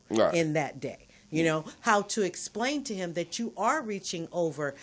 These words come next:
Speaker 2: into your glove compartment because anybody can have an infraction. I can have one when I leave here. But
Speaker 1: Mm-hmm.
Speaker 2: there's a certain way you talk to these people. Now, excuse my French, are there assholes on the other side who are still not receptive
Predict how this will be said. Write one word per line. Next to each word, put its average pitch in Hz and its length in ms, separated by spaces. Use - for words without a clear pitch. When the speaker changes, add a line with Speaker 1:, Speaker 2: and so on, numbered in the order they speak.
Speaker 2:
into 185 280
your 175 160
glove 165 300
compartment 165 560
because 180 400
anybody 208 480
can 160 220
have 165 240
an 151 100
infraction. 143 640
I 202 160
can 220 180
have 165 260
one 180 200
when 190 120
I 220 180
leave 160 280
here. 101 240
But - 100
Speaker 1:
Mm-hmm. 180 100
Speaker 2:
there's 185 200
a 185 60
certain 185 400
way 180 120
you 180 160
talk 214 320
to 180 100
these 143 180
people. 113 320
Now, 190 380
excuse 185 400
my 160 160
French, 175 380
are 208 120
there 214 200
assholes 226 500
on 226 100
the 220 120
other 226 160
side 220 380
who 208 140
are 175 60
still 202 300
not 190 240
receptive 190 640